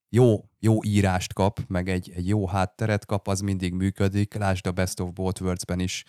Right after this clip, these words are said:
ez így van, és szerintem itt is ezt, ö, ezt sikerült abszolút abszolválni, hogy ő, ő látszódjon, és, és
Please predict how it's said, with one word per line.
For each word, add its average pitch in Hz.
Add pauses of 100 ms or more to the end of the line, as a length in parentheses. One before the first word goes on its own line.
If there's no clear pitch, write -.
(400)
ez 92
így 110
van, 127
és 98
szerintem 92
itt -
is - (100)
ezt, -
ö, 87 (100)
ezt 95
sikerült 85
abszolút 85 (560)
abszolválni, 87
hogy 87
ő, 90 (240)
ő 110
látszódjon, 92
és, -
és -